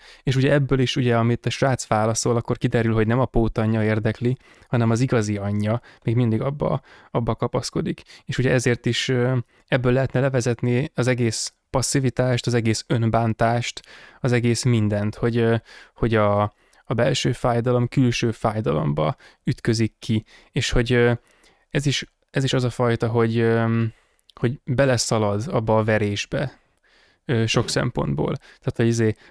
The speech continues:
meglöknek, elsonfordálhatna, megúsz-, megúszhatná. Persze nem ő provokálta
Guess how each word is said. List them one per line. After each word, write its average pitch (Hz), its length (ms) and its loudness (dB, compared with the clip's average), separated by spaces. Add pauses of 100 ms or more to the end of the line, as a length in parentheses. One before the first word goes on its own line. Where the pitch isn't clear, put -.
meglöknek, 127 720 2
elsonfordálhatna, 120 1040 -2
megúsz-, 113 600 -2
megúszhatná. 120 680 -2
Persze 123 280 0
nem 127 180 2
ő 151 100 4
provokálta 110 840 2